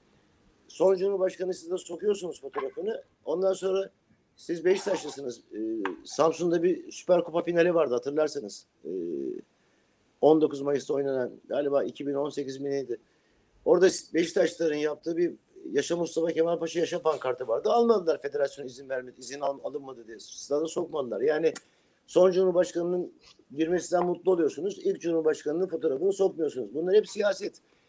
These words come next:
Bizim medya maalesef futbol medyası. Onu da öyle bir dizayn etmişler ki diyorlar ki bu konulara girmeyin. Onlar da girmiyor. Otomatikman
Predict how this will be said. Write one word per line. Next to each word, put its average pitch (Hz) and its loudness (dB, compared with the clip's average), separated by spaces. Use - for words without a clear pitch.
Bizim 190 0
medya 185 6
maalesef 160 -2
futbol 165 0
medyası. 107 -8
Onu 165 -2
da 185 6
öyle 175 4
bir 185 -4
dizayn 160 0
etmişler 214 -2
ki 135 -12
diyorlar 190 0
ki 180 -8
bu 196 -4
konulara 175 0
girmeyin. 196 -4
Onlar 139 -4
da 170 -6
girmiyor. 180 -4
Otomatikman 160 -2